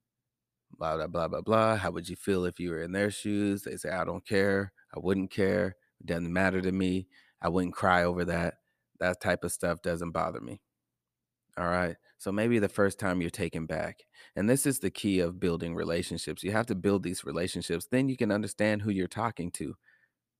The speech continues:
Then you'll be able to decipher if, you know, the child is simply saying they don't care because they truly don't care, or they don't care because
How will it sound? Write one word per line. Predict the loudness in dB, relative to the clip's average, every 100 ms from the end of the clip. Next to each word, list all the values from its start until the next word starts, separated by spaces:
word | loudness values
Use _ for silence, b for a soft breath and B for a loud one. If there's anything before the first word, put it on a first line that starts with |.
| _ _ _ _ _ _ _ _ _ _ _ _ _ 0
Then | 4
you'll | 4
be | 6 4
able | 4
to | 0
decipher | 0 -2 0 0 0 2 0
if, | 2 2 0 _ b b b b
you | -4
know, | -2 -2 -4
the | -6
child | -2 0 2 0
is | -2
simply | 0 -2 0 -2
saying | 0 0 0 0 -4 -8
they | -4 -2
don't | -2 -2
care | 0 0
because | -2 -6 -4 -4 -6 -12 _ _ _ _ _ _ _ _ _ _ _ _ _ _ _ _ _ _
they | -2
truly | 0 0 2 2
don't | 2 2 0
care, | 2 2 2 0
or |
they | 0 0
don't | 0 -2
care | -2 0
because | -2 -2 -2 -2